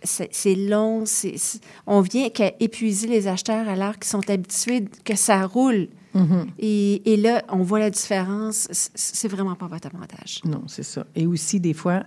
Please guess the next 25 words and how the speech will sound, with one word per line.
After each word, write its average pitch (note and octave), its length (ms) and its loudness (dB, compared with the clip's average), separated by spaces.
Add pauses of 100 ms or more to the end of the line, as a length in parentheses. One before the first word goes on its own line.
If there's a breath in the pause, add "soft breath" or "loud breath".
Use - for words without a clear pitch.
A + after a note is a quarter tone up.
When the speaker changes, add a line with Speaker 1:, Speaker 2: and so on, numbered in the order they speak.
Speaker 2:
dans D#3 140 0
le D3+ 60 0
cas E3+ 120 -2
des E3 120 0
séparations, D#3 580 -2
où F3 40 0
est-ce D#3 120 -6
qu'il D#3 100 -2
y - 20 0
en D#3 40 0
a D#3 40 0
un E3 100 0
des D#3+ 120 -4
deux E3+ 140 -4
qui - 100 -16
doit D#3+ 160 -2
aller E3+ 260 0
dans D#3 240 -2
un D#3+ 80 -2
logement, D#3 280 -2
un E3+ 120 0
pied D#3+ 160 -4
à D#3 80 -2
terre E3 320 -2
d'urgence, D#3 520 -2